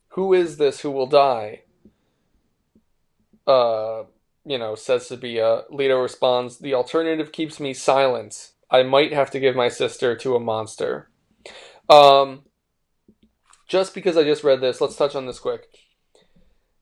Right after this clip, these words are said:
My, my first thought to this was, "Oh, maybe it's Stilgar, or maybe it's Gurney, or, you know, like,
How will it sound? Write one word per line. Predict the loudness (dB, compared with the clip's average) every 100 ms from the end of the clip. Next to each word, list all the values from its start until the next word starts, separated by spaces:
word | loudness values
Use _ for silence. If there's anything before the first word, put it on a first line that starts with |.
| _ _ _ _ _
My, | -4 0 0 0
my | -2 -2
first | -4 -8 -2
thought | 0 0
to | -4
this | -2 -2 -2
was, | 0 2 0 -4 -14 -16 -20 _ _ _ -20 _
"Oh, | 4 4
maybe | 0 -6 -4
it's | -6 -8
Stilgar, | -16 -18 -12 0 0 0 -2 -4 -6 -14 -20 _
or | -4 0 0 2 2 2 0
maybe | -2 -4 -2 -4
it's | -4 -6 -16 -10
Gurney, | 2 2 2 -4 -8 -16 -20 _
or, | -4 0 4 4 4 4 0
you | -4
know, | -4 -4
like, | -2 -4 -6 _